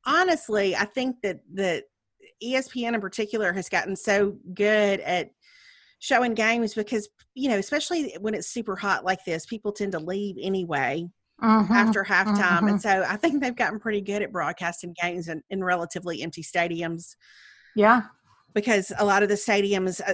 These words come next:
Speaker 1: especially last year, it was, stayed hot for so long, you know, and I don't feel
Speaker 2: Mm-hmm.
Speaker 1: like you saw a full stadium really for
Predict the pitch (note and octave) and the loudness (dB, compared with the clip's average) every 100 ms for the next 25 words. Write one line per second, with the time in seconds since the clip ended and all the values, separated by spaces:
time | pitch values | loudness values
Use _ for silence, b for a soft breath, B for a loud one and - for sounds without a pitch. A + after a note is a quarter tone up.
0 | - G#3 C4 C#4 C#4+ G3 F3 G#3 A3+ - | -4 -4 0 0 2 4 6 4 2 -4
1 | E3 D#3 C#3 F3 C#3 - A3 F#3+ E3+ F3+ | 0 0 0 -4 -6 -2 0 0 0 0
2 | F3 - F3 - - F#3+ F3 E3+ G3 E3+ | 0 -2 -10 -6 0 0 0 -2 -2 -4
3 | A2+ A2 D3 F#3+ E3 C#3 A#3 G#3+ F#3+ G#3 | -6 -10 -8 -4 -4 2 6 8 8 6
4 | F#3+ F#3+ F#3 F#3 - G#3+ - G#3 F3 - | 4 4 2 0 -6 -18 -4 -2 0 -2
5 | F3+ - G#3+ B3+ G#3+ F#3 F3 E3+ - D3 | -6 -2 -2 -2 -4 -4 -4 -6 -6 -8